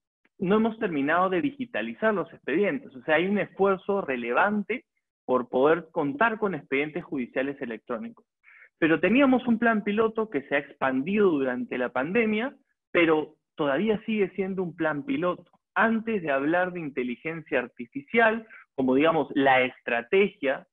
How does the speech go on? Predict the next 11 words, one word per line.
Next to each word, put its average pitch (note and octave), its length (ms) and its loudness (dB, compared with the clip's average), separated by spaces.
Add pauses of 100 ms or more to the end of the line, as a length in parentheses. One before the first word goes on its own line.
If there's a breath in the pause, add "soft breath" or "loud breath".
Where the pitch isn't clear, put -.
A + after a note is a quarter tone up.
de C3 160 -6
cara D3 300 2
a - 20 0
reducir B2 480 -6
la D3 100 -2
brecha D3 240 -6
de C3 60 -6
acceso C3+ 260 -14
a D3+ 40 -8
la D3+ 80 -10
justicia, G3 580 -4